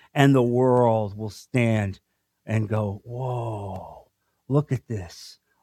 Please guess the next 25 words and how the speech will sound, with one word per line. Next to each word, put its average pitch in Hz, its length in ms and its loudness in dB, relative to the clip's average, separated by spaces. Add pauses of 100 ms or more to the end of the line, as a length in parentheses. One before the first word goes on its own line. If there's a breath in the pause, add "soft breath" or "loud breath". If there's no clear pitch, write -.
Look 143 180 -4
at 147 100 -4
the 131 120 -2
authority. 113 720 -4 (260)
He's 127 260 -2
raising 139 520 2
him 127 280 0
from 123 320 -4
the 113 160 -4
dead." 117 580 -2 (340)
Uh, 110 300 -2 (280)
and 135 200 2
so 147 240 4
you 131 160 2
see 165 260 -4
how 151 140 2
they 139 120 2
will 135 140 -2
believe 117 380 -4
a, 107 80 -6 (200)
a 120 80 -10
lie. 101 480 -6
All 214 360 10
of 120 100 -2
this, - 340 -10